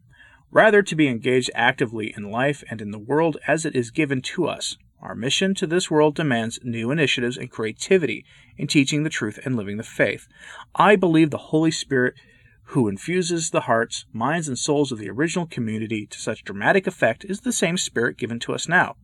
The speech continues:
here in the Diocese of Dallas, equipped with the courage to face what is necessary and committed to doing what is right and just." End quote. More of that God of surprises language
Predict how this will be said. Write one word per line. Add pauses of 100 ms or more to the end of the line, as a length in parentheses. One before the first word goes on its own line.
(140)
here
in
the
Diocese
of
Dallas,
equipped
with
the
courage (300)
to
face
what
is
necessary
and
committed
to
doing
what
is
right
and
just." (320)
End
quote. (1400)
More
of
that
God
of
surprises
language